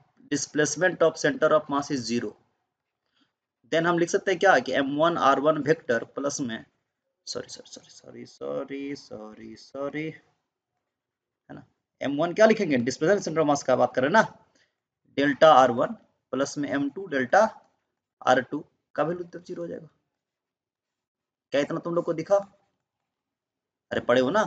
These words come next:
कि Delta R center of mass का value क्या है, ये है ना? अगर हम ये कहा, हम लिख दें यहाँ से कि Delta R center of mass ही ज़ीरो हो जाए, इसका मतलब क्या हो जाएगा कि एम one Delta R center है ना, आर वन plus में एम two Delta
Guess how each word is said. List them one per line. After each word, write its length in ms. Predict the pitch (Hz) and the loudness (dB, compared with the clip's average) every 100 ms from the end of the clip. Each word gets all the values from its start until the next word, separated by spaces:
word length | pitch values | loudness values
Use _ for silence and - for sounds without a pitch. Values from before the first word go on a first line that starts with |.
| - | -2
कि 60 | |
Delta 360 | 123 135 151 151 | -2 2 8 8
R 40 | 156 | 6
center 300 | 156 156 165 | 0 -2 0
of 60 | |
mass 160 | 165 160 | 0 0
का 80 | 165 | 0
value 180 | 160 | 2
क्या 140 | 226 175 | 6 6
है, 80 | - - _ _ _ _ _ _ _ _ 170 | 6 -6 _ _ _ _ _ _ _ _ 4
ये 80 | 170 | 6
है 60 | |
ना? 120 | 202 170 - - _ _ _ _ _ _ - | 8 6 2 -20 _ _ _ _ _ _ -6
अगर 240 | 123 175 | 0 2
हम 120 | 185 175 | 2 0
ये 100 | 175 | 0
कहा, 260 | 143 151 | 2 4
हम 140 | 185 170 | 2 2
लिख 240 | 139 156 | -2 0
दें 160 | 156 156 | 2 2
यहाँ 220 | 120 113 | 2 -2
से 140 | 151 | -6
कि 120 | 156 131 | -6 -4
Delta 400 | 131 131 - 170 - 127 | 0 0 6 8 8 8
R 120 | 160 170 | 8 6
center 360 | 156 131 147 151 | 2 2 4 4
of 180 | 156 | 2
mass 280 | 151 127 147 | 0 0 0
ही 220 | 160 156 170 | -2 -2 -2
ज़ीरो 300 | 147 156 165 | 2 4 4
हो 140 | 143 120 | 4 2
जाए, 300 | 110 110 - _ _ _ _ _ _ _ 131 | 0 -2 -6 _ _ _ _ _ _ _ -8
इसका 260 | - 170 | 4 4
मतलब 320 | 165 160 170 | 4 2 2
क्या 120 | 147 220 | 6 6
हो 60 | |
जाएगा 220 | 147 123 | 6 0
कि 140 | 120 - | -2 -2
एम 200 | 131 135 | -4 -2
one 320 | 147 185 175 139 | 0 2 0 0
Delta 360 | 139 127 170 113 131 | -2 4 6 8 6
R 100 | 143 139 - | 4 0 -4
center 360 | 147 139 160 - 151 | -4 2 0 0 -4
है 60 | |
ना, 100 | 180 | 0
आर 160 | 139 135 | 2 4
वन 160 | 151 143 | 2 0
plus 200 | 151 151 | -4 -4
में 140 | 208 262 - _ _ _ _ _ _ _ | 0 -2 -2 _ _ _ _ _ _ _
एम 200 | 127 143 | -2 0
two 160 | 139 202 | -2 -4
Delta 380 | 160 151 139 | 0 0 6